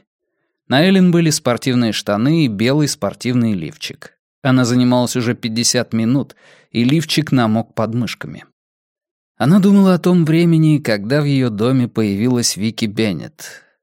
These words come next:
Это было восемь лет назад. Маленькая девочка со светлой спутанной шевелюрой. В молодости Эллен подхватила хламидиоз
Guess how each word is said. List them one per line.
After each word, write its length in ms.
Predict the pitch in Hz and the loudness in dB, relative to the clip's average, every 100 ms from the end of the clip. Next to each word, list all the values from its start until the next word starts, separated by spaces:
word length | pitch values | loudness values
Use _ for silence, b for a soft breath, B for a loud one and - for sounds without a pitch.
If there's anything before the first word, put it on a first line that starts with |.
| _ 165 | _ -2
Это 160 | 156 | 2
было 180 | 170 170 | 4 4
восемь 420 | 156 165 - 156 | 4 2 2 2
лет 300 | 147 143 131 | 2 0 -2
назад. 760 | 139 131 113 98 76 - - _ _ | -2 -2 -4 -8 -10 -18 -20 _ _
Маленькая 600 | - 120 160 175 156 147 | -2 0 2 2 0 -2
девочка 560 | 123 117 120 117 - 107 | -2 -2 -2 -4 -6 -6
со 160 | - 82 | -6 -6
светлой 540 | - 95 127 143 135 | -6 -4 -4 -2 -4
спутанной 560 | - - 101 110 107 98 | -4 -8 -6 -2 -2 -2
шевелюрой. 720 | - 95 95 85 64 - _ _ _ _ _ _ _ _ _ _ _ | -6 -6 -6 -8 -12 -14 _ _ _ _ _ _ _ _ _ _ _
В 140 | 120 131 | -2 2
молодости 600 | 170 185 165 151 160 156 | 4 4 2 0 -4 -2
Эллен 300 | 170 170 160 | 0 2 0
подхватила 580 | 156 - 151 139 160 147 | -2 -2 -4 -2 0 0
хламидиоз 1040 | 139 156 151 151 143 147 147 87 - - | 0 0 2 2 0 0 0 -4 -8 -12